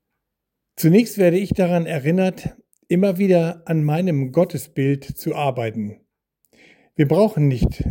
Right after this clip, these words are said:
an diesem Wort schrecklich hängen oder stehen zu bleiben. Denn schließlich hat Mose in diesem Zusammenhang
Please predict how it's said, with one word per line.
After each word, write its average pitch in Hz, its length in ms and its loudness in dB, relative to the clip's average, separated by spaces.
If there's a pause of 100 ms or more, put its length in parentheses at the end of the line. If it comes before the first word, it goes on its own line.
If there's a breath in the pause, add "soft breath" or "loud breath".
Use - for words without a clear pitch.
(100)
an 147 160 -2
diesem 143 340 0
Wort 143 300 0
schrecklich 165 720 -4 (400)
hängen 170 360 0
oder 135 180 0
stehen 185 360 0
zu 131 160 -4
bleiben. 120 460 -4 (2000)
Denn 143 300 4
schließlich 180 460 2
hat 151 160 -4
Mose 190 360 0
in 156 140 -2
diesem 202 280 -4
Zusammenhang 170 680 -2